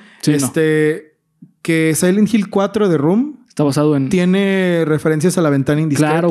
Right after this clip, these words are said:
Speaker 1: güey.
Speaker 2: güey.
Speaker 1: Sí, sí, sí.
Speaker 2: Ese, esa parte en la que Henry, o sea, que ya ves que todo el juego
Speaker 1: Ujú.
Speaker 2: tienes que salir a ver por la ventana,
Speaker 1: Por
Speaker 2: a ver
Speaker 1: la
Speaker 2: qué están
Speaker 1: ventana, sí.
Speaker 2: haciendo. O sea, son materiales bien chingones. Y digo, mm, creo que Halloween, como así, ahorita les vamos a explicar todo,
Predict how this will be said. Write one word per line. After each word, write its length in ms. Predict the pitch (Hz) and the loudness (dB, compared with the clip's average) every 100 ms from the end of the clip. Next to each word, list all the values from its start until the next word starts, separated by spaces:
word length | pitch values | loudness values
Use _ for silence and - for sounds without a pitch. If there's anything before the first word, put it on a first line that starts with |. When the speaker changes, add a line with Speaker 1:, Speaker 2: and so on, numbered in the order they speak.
| 156 | 0
Speaker 1:
güey. 40 | 160 135 | 0 -2
Speaker 2:
güey. 40 | 127 | -6
Speaker 1:
Sí, 160 | - 151 | -4 -2
sí, 140 | 151 160 | 0 0
sí. 80 | |
Speaker 2:
Ese, 160 | 160 190 185 | 0 0 -2
esa 240 | 175 190 | -2 -2
parte 220 | 190 190 | -2 -4
en 40 | 202 | -2
la 120 | 180 | -2
que 140 | 160 139 | -4 -4
Henry, 360 | 165 165 185 208 | -2 -2 -2 -2
o 80 | |
sea, 160 | 151 151 | -6 -6
que 100 | 156 | -4
ya 80 | 160 | -2
ves 120 | 170 | -2
que 100 | 190 | -4
todo 220 | 185 180 | -2 -2
el 60 | 190 | 0
juego 180 | 170 180 | 0 0
Speaker 1:
Ujú. 40 | |
Speaker 2:
tienes 220 | 151 - | 0 -2
que 80 | - | -2
salir 240 | 185 175 170 | -2 0 0
a 60 | |
ver 180 | 170 160 | 0 -2
por 140 | 180 | -2
la 80 | 160 | -4
ventana, 320 | 131 127 151 | -4 -6 -2
Speaker 1:
Por 100 | 156 | 0
Speaker 2:
a 40 | 156 | 0
ver 40 | |
Speaker 1:
la 40 | 143 | 0
Speaker 2:
qué 0 | |
están 160 | 139 147 | 0 0
Speaker 1:
ventana, 120 | 147 | -2
sí. 160 | 135 139 135 | -2 -4 -2
Speaker 2:
haciendo. 640 | 151 156 175 185 214 240 - _ - _ _ | -6 -2 -2 0 -2 -6 -16 _ -20 _ _
O 100 | 196 | -2
sea, 140 | 175 185 | 0 0
son 160 | 202 202 | -2 -2
materiales 460 | 214 208 170 185 | -2 -2 0 0
bien 160 | 185 190 | 0 -2
chingones. 500 | 202 196 208 185 170 - | 0 0 0 -2 -4 -2
Y 240 | 170 160 | 2 2
digo, 580 | 170 170 156 139 - _ _ _ _ _ _ | 2 2 0 -2 -10 _ _ _ _ _ _
mm, 320 | 175 160 156 | -6 -4 -2
creo 240 | 151 175 180 | 0 -2 0
que 140 | 208 | -2
Halloween, 880 | 202 220 220 208 214 226 247 262 - _ _ _ _ _ _ - | -2 -2 0 0 0 0 -2 -6 -20 _ _ _ _ _ _ -6
como 540 | 160 151 151 151 151 | -2 0 2 2 2
así, 440 | 156 143 185 185 | 0 0 0 2
ahorita 300 | 160 147 160 | 2 0 -2
les 240 | 220 160 170 | -4 -6 -4
vamos 240 | 165 196 | -2 -2
a 20 | |
explicar 460 | 185 - 143 147 139 | -2 -4 -4 -2 -2
todo, 220 | 165 139 | -2 -4